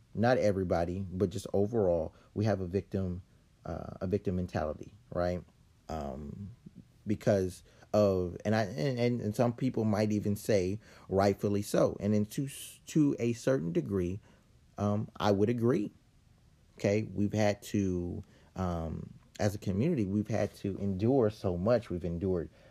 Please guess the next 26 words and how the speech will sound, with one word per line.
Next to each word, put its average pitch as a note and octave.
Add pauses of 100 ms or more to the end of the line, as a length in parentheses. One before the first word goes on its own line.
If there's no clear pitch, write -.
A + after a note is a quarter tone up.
(120)
obviously, G2+ (280)
slavery. G2
We, F#2
we G2
were, F2
we G2+
were F2+
taken G#2
from F2+ (100)
our E2+
native F2
land, A2+
and, C#2 (440)
um, E2+ (880)
you F#2+
know, E2
we G2+
were F2+ (340)
shipped -
over G2+
here G2
in G2
the F2 (280)
harshest - (100)
of, F2 (240)
of, F2